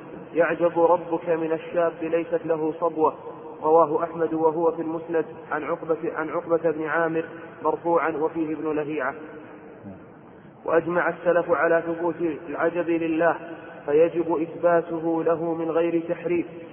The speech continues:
ولا تعطيل ولا تكييف ولا تمثيل، وهو عجب حقيقي، حقيقي يليق بالله. وفسره أهل التعطيل بالمجازاة، وفسره أهل التعطيل بالمجازاة، ونرد عليهم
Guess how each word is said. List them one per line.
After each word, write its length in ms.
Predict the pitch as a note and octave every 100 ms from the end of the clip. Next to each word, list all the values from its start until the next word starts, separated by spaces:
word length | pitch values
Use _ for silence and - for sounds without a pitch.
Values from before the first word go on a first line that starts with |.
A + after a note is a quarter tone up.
| - -
ولا 260 | D3+ E3+
تعطيل 680 | E3 D#3 D3 F3 E3+ E3+ D#3+
ولا 260 | D#3+ E3+
تكييف 460 | E3 E3+ E3+ E3+ D#3+
ولا 340 | E3 E3 D#3+
تمثيل، 500 | D#3+ E3 D3+ E3+ D3+ - - - -
وهو 320 | - D3 E3+ E3+
عجب 440 | D3+ E3 E3 E3 D#3+
حقيقي، 500 | E3+ E3+ D#3 D#3+ E3 - -
حقيقي 680 | E3+ E3 E3 E3 E3+ E3 D#3+
يليق 340 | D#3+ E3 E3
بالله. 400 | D#3+ D#3 D3+ D3+ C#3 - - - - - - - - - - - - - - - - - -
وفسره 760 | D#3 - A2 F#3 F3 E3 E3+ E3
أهل 80 | F3+
التعطيل 540 | F3 F3+ D#3+ F3+ F3
بالمجازاة، 760 | E3 E3+ E3+ D#3+ E3+ D#3+ E3+ C3+ - - - - - - - - - -
وفسره 800 | D3 D3+ E3+ - E3+ E3+ E3 E3
أهل 160 | E3+ E3+
التعطيل 600 | E3+ E3+ D3+ E3+ F3 E3
بالمجازاة، 800 | D#3+ E3+ E3+ E3 E3+ D#3+ E3+ E3 D#3+
ونرد 520 | E3+ E3 E3 F3 D#3+
عليهم 560 | E3+ D#3 E3+ D#3+ E3+